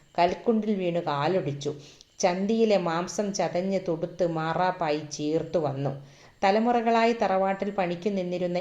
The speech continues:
ഈഴവ വീട്ടിലെ ദേവകിയായിരുന്നു രാപ്പകലില്ലാതെ എന്നെ ശുശ്രൂഷിച്ചിരുന്നത്. വേദന കൊണ്ടും ദുഃഖം കൊണ്ടും നിൽക്കക്കള്ളിയില്ലാത്ത എനിക്ക് ദേവകി ഏതോ ലേപനം പുരട്ടി തന്നിരുന്നു.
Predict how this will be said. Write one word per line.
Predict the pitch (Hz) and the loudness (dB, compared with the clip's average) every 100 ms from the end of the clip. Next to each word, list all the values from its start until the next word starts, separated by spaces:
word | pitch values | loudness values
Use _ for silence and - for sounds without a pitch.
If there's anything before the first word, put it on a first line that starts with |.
| 180 | -2
ഈഴവ | 175 185 202 202 | -2 0 0 0
വീട്ടിലെ | 185 170 170 175 170 | 0 -4 -4 -4 0
ദേവകിയായിരുന്നു | 156 165 170 185 202 160 160 160 156 156 - - _ 180 | 0 0 -2 -2 0 0 0 -2 -4 -8 -12 -20 _ 0
രാപ്പകലില്ലാതെ | 175 180 220 202 190 175 170 165 165 175 | 0 0 -2 -2 -2 0 0 0 -2 -4
എന്നെ | 165 160 185 | -4 -4 -4
ശുശ്രൂഷിച്ചിരുന്നത്. | 175 143 - 170 170 170 151 135 127 120 - - - - - | -6 -10 -8 -8 -8 -10 -6 -6 -6 -8 -10 -14 -20 -20 -6
വേദന | 180 190 202 233 220 | 0 2 4 2 2
കൊണ്ടും | 214 190 185 | 0 0 0
ദുഃഖം | 170 170 - 220 | -2 -4 0 0
കൊണ്ടും | 208 180 175 | 0 0 0
നിൽക്കക്കള്ളിയില്ലാത്ത | 175 165 208 202 202 196 185 175 165 160 165 | -2 -2 -2 -2 -2 -2 -2 -2 -4 -2 -2
എനിക്ക് | 147 156 156 165 135 - - - 156 | -2 -4 -8 -8 -8 -12 -20 -6 0
ദേവകി | 170 180 196 - 175 170 | 2 2 0 -2 -6 -4
ഏതോ | 180 185 196 | -4 0 0
ലേപനം | 185 170 175 185 208 208 185 | 0 0 2 0 0 -2 -2
പുരട്ടി | 165 147 170 | -4 -4 -6
തന്നിരുന്നു. | 170 143 143 139 135 | -6 -4 -4 -4 -6